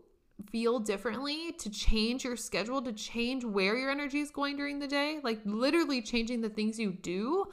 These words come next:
nothing else is gonna shift in your life. Like, how could it? You're just being the same version of yourself over and over and over again. There's no room for things to change when you're doing that. So the next step is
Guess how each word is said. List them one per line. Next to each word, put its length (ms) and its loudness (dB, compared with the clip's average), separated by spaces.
nothing 380 2
else 200 2
is 140 -6
gonna 180 0
shift 400 -4
in 100 -2
your 160 -4
life. 640 2
Like, 220 -2
how 240 8
could 260 0
it? 240 4
You're 140 -2
just 320 -6
being 200 0
the 80 -2
same 460 -2
version 380 4
of 100 -2
yourself 400 2
over 260 0
and 80 0
over 160 -2
and 120 -2
over 320 2
again. 280 -6
There's 220 -6
no 120 0
room 340 0
for 100 -8
things 300 -6
to 80 -12
change 500 -2
when 100 -2
you're 120 -4
doing 260 -2
that. 220 -4
So 140 2
the 120 2
next 360 0
step 340 6
is 140 -2